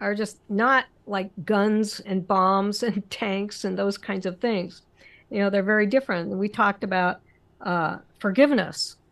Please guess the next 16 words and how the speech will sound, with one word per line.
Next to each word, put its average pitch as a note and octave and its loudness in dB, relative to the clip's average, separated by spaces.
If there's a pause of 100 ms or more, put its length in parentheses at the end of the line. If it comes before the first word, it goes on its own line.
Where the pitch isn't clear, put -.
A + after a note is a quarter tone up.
(160)
which G#3+ 0
is F#3 -2
a F#3+ 4
huge, A#3 0 (520)
uh, G3 0
spiritual G#3 -2
weapon, F3+ 0 (200)
um, E3+ -6
repentance, G3+ -2 (120)
praise A3+ 4
and G#3 0
worship, G#3 -4 (460)
prayer, A3 0 (640)
uh, F3 0 (240)
righteousness, G#3 -2
just A#3+ -4